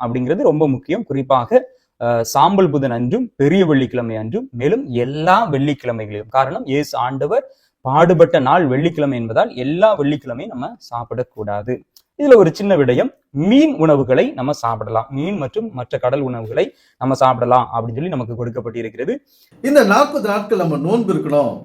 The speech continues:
Speaker 2: அதாவது மூன்று வேளை சாப்பிடக்கூடாது, ரெண்டு வேளை சாப்பிடணும். ரெண்டு வேளை சாப்பிட்டாலும், அஹ், அது பாதி பாதியா கொஞ்சம் கொஞ்சமா பிரிச்சு சாப்பிடணும், அளவா சாப்பிடணும். மாமிசம் சாப்பிடக்கூடாது, மீன் வேணா சாப்பிட்டுக்கலாம்,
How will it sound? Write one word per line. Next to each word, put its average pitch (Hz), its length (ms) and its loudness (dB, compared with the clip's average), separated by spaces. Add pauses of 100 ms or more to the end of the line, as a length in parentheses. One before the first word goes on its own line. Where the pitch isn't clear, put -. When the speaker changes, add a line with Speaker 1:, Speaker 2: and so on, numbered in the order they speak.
(120)
Speaker 2:
அதாவது 208 360 4 (260)
மூன்று 370 360 0
வேளை 190 180 4
சாப்பிடக்கூடாது, 147 600 0 (260)
ரெண்டு 226 240 0
வேளை 175 180 2
சாப்பிடணும். 135 520 -2
ரெண்டு 196 240 -2
வேளை 240 220 2
சாப்பிட்டாலும், 180 520 0 (440)
அஹ், 247 140 4
அது 214 240 4
பாதி 240 280 2
பாதியா 233 300 0
கொஞ்சம் 226 220 0
கொஞ்சமா 233 240 2
பிரிச்சு 220 320 -6
சாப்பிடணும், 147 640 0 (500)
அளவா 285 320 6
சாப்பிடணும். 165 520 -2 (360)
மாமிசம் 269 520 2
சாப்பிடக்கூடாது, 165 540 0 (140)
மீன் 311 220 -2
வேணா 233 200 2
சாப்பிட்டுக்கலாம், 160 580 0